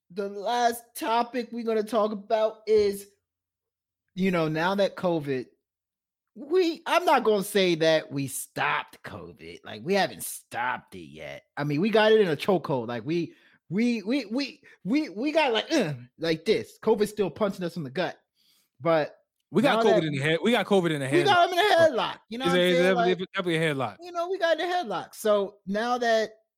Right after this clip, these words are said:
Speaker 1: we can kinda see the end of this pandemic c-, coming, who are some artists that, you know, if things opened up today,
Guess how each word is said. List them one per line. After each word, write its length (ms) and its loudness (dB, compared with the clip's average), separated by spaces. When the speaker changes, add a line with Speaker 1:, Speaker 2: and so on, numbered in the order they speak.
Speaker 1:
we 160 -10
can 200 -12
kinda 460 -6
see 320 -8
the 200 -12
end 400 -6
of 320 -8
this 360 -10
pandemic 800 -8
c-, 80 -20
coming, 500 -8
who 200 -8
are 120 -2
some 340 -8
artists 580 -6
that, 340 -8
you 140 -8
know, 280 -10
if 200 -10
things 360 -2
opened 320 -8
up 160 -10
today, 420 -12